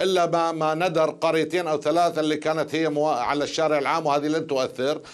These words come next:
لكن كل القرى الأربعين لم يعود أحد منها. لهذا بقت هذه المناطق رخوة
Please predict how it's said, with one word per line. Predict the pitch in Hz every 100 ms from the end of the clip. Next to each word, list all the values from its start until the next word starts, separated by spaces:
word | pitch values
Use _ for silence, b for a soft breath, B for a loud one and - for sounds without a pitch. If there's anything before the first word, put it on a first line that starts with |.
| B
لكن | 139 135 143
كل | 139 233
القرى | 202 - 151 143
الأربعين | 131 135 123 117 131 160 170 B -
لم | 190 202
يعود | 151 139 151
أحد | 139 - 120
منها. | 120 101 107 139 - B -
لهذا | 127 143 147 151
بقت | 165 170 156
هذه | 151 143
المناطق | 143 143 143 147 151
رخوة | 147 - 131 143